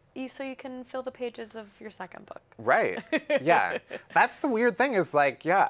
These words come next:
Speaker 2: when you write about your life, it's like, "Oh, now I have
Speaker 1: Gotta
Speaker 2: to go,
Speaker 1: go live
Speaker 2: like,
Speaker 1: it.
Speaker 2: live more life." Yeah, before I can write about
Speaker 1: Exhausting.
Speaker 2: more.
Speaker 1: It's exhausting.
Speaker 2: <laughs> Yeah.
Speaker 1: Um, well, so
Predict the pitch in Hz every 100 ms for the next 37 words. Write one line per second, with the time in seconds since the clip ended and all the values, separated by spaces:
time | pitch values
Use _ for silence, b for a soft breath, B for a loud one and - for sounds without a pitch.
0 | - 147 156 139 147 160 151 139 123 143
1 | 113 147 160 127 117 - 117 110 - -
2 | 131 120 113 113 123 127 180 - - 208
3 | 190 110 110 117 117 113 107 117 98 -
4 | - - _ _ _ - 117 85 - 107
5 | 110 107 - 104 104 107 101 92 113 107
6 | 80 73 _ - 190 202 196 170 - -
7 | - - - - 131 247 254 247 247 247
8 | _ - 233 - - 233 277 247 233